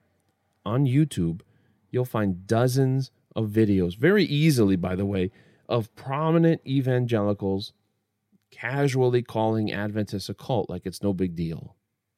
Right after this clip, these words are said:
Those evangelicals may not have the influence their forefathers had,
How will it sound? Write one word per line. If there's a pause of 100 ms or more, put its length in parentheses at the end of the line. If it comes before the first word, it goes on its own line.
(800)
Those
evangelicals
may
not
have
the
influence
their
forefathers
had,